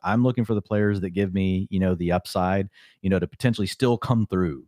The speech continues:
you know, with a breakout season. A lot of these other guys, yeah, they play in better offenses, but we know what they are, right? They're the third or fourth option on their offense. You know, he at least has an o-, he has an ability to potentially be the number two in his offense, and maybe the offense becomes more efficient.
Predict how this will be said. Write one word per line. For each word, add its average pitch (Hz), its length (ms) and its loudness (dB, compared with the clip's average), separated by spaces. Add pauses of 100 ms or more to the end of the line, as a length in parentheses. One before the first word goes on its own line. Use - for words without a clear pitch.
you 101 80 -2
know, 95 100 2
with 92 160 0
a 92 60 0
breakout 90 460 -2
season. 80 340 -4
A 87 40 -2
lot 113 120 2
of 127 80 0
these 117 120 4
other 160 180 4
guys, 113 280 2
yeah, 139 120 0
they 113 120 0
play 120 200 0
in 110 100 4
better 101 240 2
offenses, 113 580 0 (580)
but 190 100 4
we 220 120 6
know 170 140 6
what 123 120 4
they 104 140 2
are, 78 480 -2
right? 95 260 0
They're 120 180 4
the 113 100 2
third 110 200 2
or 107 60 2
fourth 101 300 0
option 95 360 0
on 92 200 2
their 85 140 0
offense. - 600 -6
You 98 140 -8
know, 87 100 -2
he 113 180 2
at 101 80 0
least 104 260 0
has 101 180 0
an 90 80 0
o-, 95 140 0
he 120 180 2
has 147 180 4
an 110 80 4
ability 101 440 0
to 87 60 -4
potentially 104 380 -4
be 95 140 -2
the 90 80 -2
number 90 360 0
two 104 360 0
in 95 100 2
his 92 140 -2
offense, 135 520 0 (460)
and 185 100 2
maybe 202 200 4
the 180 80 6
offense 170 340 2
becomes 143 380 -2
more 139 160 2
efficient. 120 420 -6